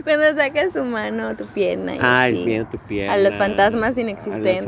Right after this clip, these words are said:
Speaker 2: fantasmas inexistentes. La Llorona. A ver.
Speaker 1: Ay, sí, La Llorona.
Speaker 2: Vamos
Speaker 1: Todo el
Speaker 2: viendo.
Speaker 1: mundo
Speaker 2: ¿La
Speaker 1: tiene miedo.
Speaker 2: Llorona es un miedo irracional o es un miedo real? Yo nunca la he escuchado.
Speaker 1: No, ni yo,
Speaker 2: Pero
Speaker 1: pero
Speaker 2: conozco gente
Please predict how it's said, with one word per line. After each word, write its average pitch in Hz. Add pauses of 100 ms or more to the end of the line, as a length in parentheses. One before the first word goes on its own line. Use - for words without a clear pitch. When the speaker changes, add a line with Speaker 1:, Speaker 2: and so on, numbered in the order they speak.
Speaker 2:
fantasmas 107
inexistentes. 98 (180)
La 131
Llorona. 135 (140)
A 120
ver. 123 (180)
Speaker 1:
Ay, 311
sí, 269
La 254
Llorona. 247
Speaker 2:
Vamos 220
Speaker 1:
Todo 233
el 226 (140)
Speaker 2:
viendo. -
Speaker 1:
mundo 311
Speaker 2:
¿La 139
Speaker 1:
tiene 143
miedo. 170
Speaker 2:
Llorona 226
es 339
un 262
miedo 196
irracional 135 (680)
o 117
es -
un 139
miedo 117
real? 90 (460)
Yo 175
nunca 220
la 185
he 160
escuchado. 82 (360)
Speaker 1:
No, 254
ni 233
yo, 208 (120)
Speaker 2:
Pero 170
Speaker 1:
pero 202
Speaker 2:
conozco 143
gente 117